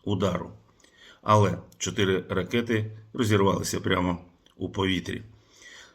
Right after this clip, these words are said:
Аби так було і завжди, а ще краще, щоб вони поверталися до місця пусків. Ну і що стосується іранських дронів камікадзе, то наразі у засобах масової інформації пройшло повідомлення про те, що начебто Росія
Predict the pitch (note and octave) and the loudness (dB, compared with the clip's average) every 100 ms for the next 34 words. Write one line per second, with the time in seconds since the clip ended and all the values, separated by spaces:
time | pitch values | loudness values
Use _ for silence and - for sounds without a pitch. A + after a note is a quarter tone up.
0 | _ - G#2+ D3 A#2 G2 G2+ G#2+ F2+ F2+ | _ -2 0 4 2 2 2 2 0 -2
1 | A2 A2+ G2 F#2 F2+ - G2+ G#2+ G#2 - | 0 0 0 0 0 0 0 0 0 -2
2 | F#2 F#2+ F#2+ E2+ F2+ G#2 G2+ F#2 - F2 | -2 -2 -2 -2 -2 0 0 0 -2 -4
3 | - - - F#2+ F2 F2+ E2+ - E2+ - | -6 -8 -4 -4 -2 -4 -4 -6 -8 -10
4 | - _ - _ - F2+ F2 - D#2 - | -20 _ -20 _ -6 -4 -4 -6 -12 -18
5 | - - - A#2 C#3 G2 - A2 G#2+ G2 | -20 -20 -8 -2 0 2 2 0 -4 -4
6 | G#2 G2 - F#2+ F2 - - - - - | -2 -2 -2 -2 -4 -8 -20 -20 -20 -6
7 | G2 G2+ F#2 - F2+ F#2+ F#2 F2 F#2+ F#2+ | -2 0 -2 -6 -4 -2 -2 -2 0 0
8 | F#2+ B2+ G#2 G2 F2+ G2 F#2 F2+ F#2 F#2+ | 0 -2 0 -2 0 0 0 0 0 0
9 | F2+ F2+ E2+ - F2+ E2+ G2 F#2+ F#2+ G2 | 0 -2 -2 -6 -8 -2 -2 -2 -4 -2
10 | F2 F2 E2 F#2+ G#2+ A#2 G#2+ G2+ F#2 - | -4 -4 -6 -4 -2 -2 0 -2 -2 -8
11 | - - - - - F#2 G#2+ G2+ G2 G#2 | -20 -20 -20 -20 -6 -2 0 0 0 2
12 | G#2 G2 F#2 F#2 F#2 A#2 A2+ A2 - F#2+ | 2 2 0 -2 -4 0 0 0 0 0
13 | F2+ F2 F#2+ F2+ - - F2+ F2+ A#2+ A2+ | -2 -2 -2 -2 -2 -2 -2 0 0 2
14 | G#2+ | 0